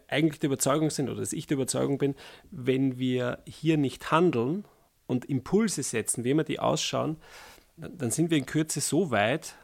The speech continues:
dass die Kompetenz flöten geht und auch nicht mehr problemlos neu aufgebaut werden kann. Eine Ritualkompetenz, die aus einer gewissen Traditionskenntnis herauskommt,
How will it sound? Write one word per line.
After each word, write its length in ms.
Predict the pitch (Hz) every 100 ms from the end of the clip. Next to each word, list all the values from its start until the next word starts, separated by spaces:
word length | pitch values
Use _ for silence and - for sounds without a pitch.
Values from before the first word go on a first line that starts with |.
| - _ _
dass 200 | - 123
die 100 | 131
Kompetenz 640 | - 131 127 123 127 143 -
flöten 460 | - 135 175 143
geht 240 | 127 135 -
und 260 | - 127
auch 240 | - 123 -
nicht 220 | 139 -
mehr 100 | 135
problemlos 600 | 127 120 123 127 123 120
neu 180 | 120 117
aufgebaut 540 | 110 123 - 98 98
werden 240 | 110 107 107
kann. 200 | - 104
Eine 280 | - 113 -
Ritualkompetenz, 1400 | 123 120 - 117 147 - 131 127 - 117 127 139 - -
die 160 | 143 143
aus 160 | 123
einer 160 | 143 127
gewissen 500 | - 135 190 - 180
Traditionskenntnis 1080 | - 135 127 175 202 - - 110 - 135 -
herauskommt, 760 | 120 110 - - 156 220 -